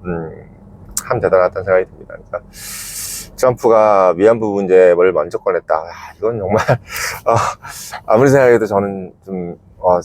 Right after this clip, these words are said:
좀 더 사-, 뭐, 이, 이후 폭풍이 어떻게 진행될지도 되게 궁금하고, 아무튼 같은 한국인으로서, 어, 트럼프한테 너무 고맙고, 어, 미국한테 너무 고맙다는 생각이 들어서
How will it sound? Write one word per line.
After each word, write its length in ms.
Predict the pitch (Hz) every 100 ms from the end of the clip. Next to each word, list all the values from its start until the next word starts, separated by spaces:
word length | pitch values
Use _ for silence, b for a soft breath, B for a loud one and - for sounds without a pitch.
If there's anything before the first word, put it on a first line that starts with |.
| 95 -
좀 180 | 127 127
더 440 | 101 98 87 82 _ _
사-, 180 | - 123 - _ _
뭐, 200 | 85 85 -
이, 200 | 123 117 123 -
이후 160 | 143 170
폭풍이 320 | - 226 196 156
어떻게 380 | 92 - 208
진행될지도 580 | 156 139 127 120 95 -
되게 160 | - 92
궁금하고, 680 | 101 101 101 92 139 107 78 _ B B B B B B -
아무튼 180 | - 110
같은 180 | 107 113
한국인으로서, 880 | 139 185 180 143 113 92 - 123 - - -
어, 280 | 87 87 -
트럼프한테 380 | - 143 131 -
너무 160 | 98 98
고맙고, 640 | 92 92 - - 85 82 - - - - -
어, 140 | 85 82
미국한테 340 | 95 104 98
너무 240 | 82 87 -
고맙다는 420 | 101 98 107 90
생각이 240 | 85 82
들어서 360 | 76 78 101